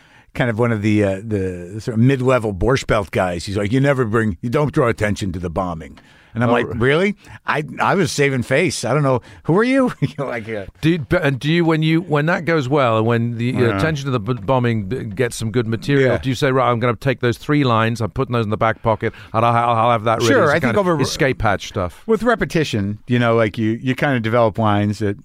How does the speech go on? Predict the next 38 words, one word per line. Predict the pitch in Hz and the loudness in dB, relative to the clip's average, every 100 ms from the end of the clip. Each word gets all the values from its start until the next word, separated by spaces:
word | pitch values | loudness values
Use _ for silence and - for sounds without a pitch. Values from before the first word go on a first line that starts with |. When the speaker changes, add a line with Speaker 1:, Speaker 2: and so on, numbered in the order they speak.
| - | -10
Speaker 1:
I | 131 131 | -6 -2
mean, | 131 | 0
are, | 131 - _ _ _ _ _ | -2 -4 _ _ _ _ _
I | 214 | 0
don't | 175 | 2
use | 147 | 2
any, | 135 110 - | 2 0 -4
you | 151 123 | -4 0
know, | 104 | 0
hack | 85 120 135 | 0 -2 0
lines, | 110 98 98 104 | 0 0 0 -2
but, | - | -2
like, | 127 123 - - - - _ _ | 0 0 -4 -16 -20 -20 _ _
there's | 143 127 | -2 0
one | 156 | 0
I'm | 147 135 | 2 0
using | 120 127 | 0 2
right | 117 113 | 0 0
now | 113 113 | 0 0
because, | 104 - 120 | -2 -6 -4
like, | 107 104 110 | -2 -2 -2
uh, | 104 | -4
I'm, | - 117 131 | -2 -4 -2
I'm | 120 | -6
fluctuating. | - 135 - 117 101 | -2 -2 0 -2 -2
I'm | 98 101 | -2 -2
doing | 107 | -2
this | 101 92 | -2 -2
new | 107 98 | -2 0
hour, | 92 95 95 92 90 | 0 0 0 -2 -4
hour | 92 90 | -4 -4
and | |
a | 82 | -4
half. | 95 85 - - _ _ _ _ - _ - | -4 -6 -8 -18 _ _ _ _ -20 _ -6
And, | 120 | -2
but | 135 | 0
there's | 127 131 | 2 0
one | 120 139 139 | 2 0 0